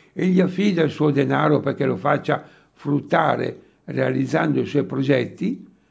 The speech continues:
applicandovi la sua attività e la sua intelligenza, sono speculatori. Ma la loro speculazione non può riuscire senza il concorso della loro laboriosità,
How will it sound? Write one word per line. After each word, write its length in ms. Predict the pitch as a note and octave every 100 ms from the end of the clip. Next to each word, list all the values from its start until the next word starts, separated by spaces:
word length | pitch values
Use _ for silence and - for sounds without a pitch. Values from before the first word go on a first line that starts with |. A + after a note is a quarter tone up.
| - - -
applicandovi 800 | A#2+ - B2+ - D#3 D#3+ C#3+ C3
la 120 | B2
sua 220 | G#2+ D3
attività 560 | C3 - A#2+ A2+ D3+ C#3+
e 60 | B2
la 120 | A#2
sua 220 | - C3+
intelligenza, 1040 | A#2 A2+ A#2 B2+ A2+ B2+ B2+ - F2+ - - _ _ _ _ _
sono 540 | - D3+ F3+ G3 G3 -
speculatori. 1040 | - - D3 D3 C#3+ C#3 C#3 - - - - _ _ _ _ _ _ _ _ _ -
Ma 140 | D#3
la 140 | E3 F#3
loro 260 | A3+ G#3
speculazione 1040 | - E3 - D#3+ E3 D3 C#3+ A2+ G#2+ A#2
non 260 | B2 C#3+ D3+
può 180 | D3+ G3
riuscire 640 | D#3 C#3 - C4+ F3 -
senza 400 | - C#3+ B2+ C3+
il 80 | C3
concorso 840 | B2 A#2+ - C#3+ B2 - C3 - - _ _ _ -
della 340 | A#2+ B2 B2
loro 380 | C3 C#3 C3 C3
laboriosità, 1080 | C3 B2 B2 A#2+ A#2+ A2 A2 B2+ - -